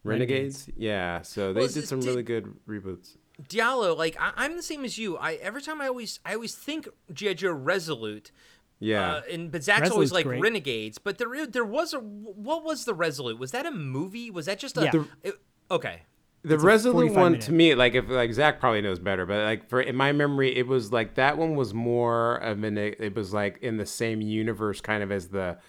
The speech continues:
Speaker 1: cartoon was, like, they were, like, the eighties cartoon, and then the
Speaker 2: Yes.
Speaker 1: Renegades was, like, a whole new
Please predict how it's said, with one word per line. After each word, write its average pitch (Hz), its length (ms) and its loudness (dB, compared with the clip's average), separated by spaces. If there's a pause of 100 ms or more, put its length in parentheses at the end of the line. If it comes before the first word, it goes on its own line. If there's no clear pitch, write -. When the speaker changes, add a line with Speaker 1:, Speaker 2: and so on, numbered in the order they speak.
(320)
Speaker 1:
cartoon 123 640 -2
was, 147 340 -2
like, 107 160 -2
they 104 140 0
were, 101 140 -2
like, 92 180 -4
the - 180 -6
eighties 110 320 -4
cartoon, 143 680 -2
and 110 180 -2
then 107 120 -2
the 98 100 0
Speaker 2:
Yes. 101 80 -2
Speaker 1:
Renegades 107 560 0
was, 92 160 -4
like, 92 160 -4
a 87 60 -2
whole 92 240 -2
new 87 540 -6